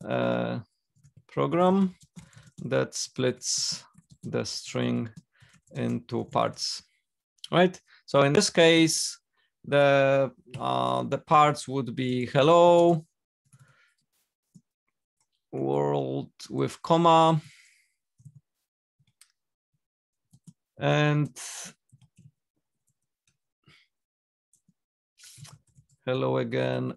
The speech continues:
and "Norway." Right, so that would be the sort of the output that we would expect. Uh, if I change the delimiter, so if the delimiter, okay, so let's say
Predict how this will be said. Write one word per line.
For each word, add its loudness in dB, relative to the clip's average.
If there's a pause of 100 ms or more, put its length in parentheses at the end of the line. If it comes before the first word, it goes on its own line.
(100)
and -4
"Norway." -8 (1500)
Right, 4
so 2
that 6
would 2
be 4
the 2
sort 0
of -4
the 2
output -2
that -6
we -4
would -4
expect. -6 (460)
Uh, 2
if 2
I 6
change -2 (300)
the -2
delimiter, 2 (280)
so -4
if -8
the -2
delimiter, 0 (260)
okay, -20
so -18
let's -14
say -10